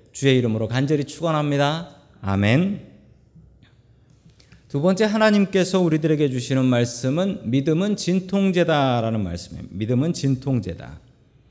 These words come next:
진통제 드셔보셨을 겁니다. 진통제를 먹으면 병이 낫습니까? 진통제를 먹으면 병이 당장 낫지 않습니다.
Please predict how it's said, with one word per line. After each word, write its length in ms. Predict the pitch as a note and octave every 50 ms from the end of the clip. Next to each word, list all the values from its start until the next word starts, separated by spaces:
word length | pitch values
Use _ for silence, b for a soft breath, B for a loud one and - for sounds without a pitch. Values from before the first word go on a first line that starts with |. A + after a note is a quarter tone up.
| - - b b b b b b b b b b b b b b b b b
진통제 460 | - - E3+ F3 F3 G3+ G#3+ A3 A#3+
드셔보셨을 720 | A#3 A#3+ F#3 F3+ F3 G#3+ F#3+ D#3+ E3+ E3+ F3+ F3 F3 - F3+
겁니다. 640 | - E3 D3+ D3 C#3 C3+ C3 B2 A2+ G2 F2 E2+ F2 -
진통제를 580 | - D3+ D#3+ D#3 - G3 G3 F3 F#3 F#3 F3
먹으면 340 | F3 E3+ E3 D3 D#3+ F#3 G3
병이 300 | F#3+ - B2+ B2 C3+ E3+
낫습니까? 720 | F3+ - G2+ - - - B2+ A#2 G#2 - - G2 A#2+ A#2+ - - - _ - - _ _ _ _ _ _ _ _ _ _ _
진통제를 540 | - - C#3+ D#3 D3+ F3+ F#3 E3+ E3+ F3 E3
먹으면 380 | E3 D#3 D3+ C#3+ D#3+ F3+ F#3+ F#3
병이 240 | C#3+ B2+ C#3+ F3+ E3+
당장 340 | D3+ A2+ A2+ A#2 D3+ F3
낫지 260 | D#3+ B2 F#2+ - - D#3+
않습니다. 580 | E3 D3 - - A2 G2+ F#2+ F#2 F#2+ F2 E2+